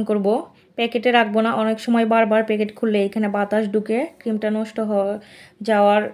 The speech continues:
চান্স থাকে। আমি একটা এরকম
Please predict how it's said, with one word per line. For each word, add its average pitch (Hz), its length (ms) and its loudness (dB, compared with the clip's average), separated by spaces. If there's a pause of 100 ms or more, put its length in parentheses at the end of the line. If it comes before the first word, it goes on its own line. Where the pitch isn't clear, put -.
(720)
চান্স 214 320 -4
থাকে। 226 260 -2 (140)
আমি 233 260 2 (680)
একটা 233 380 -2 (680)
এরকম 220 360 0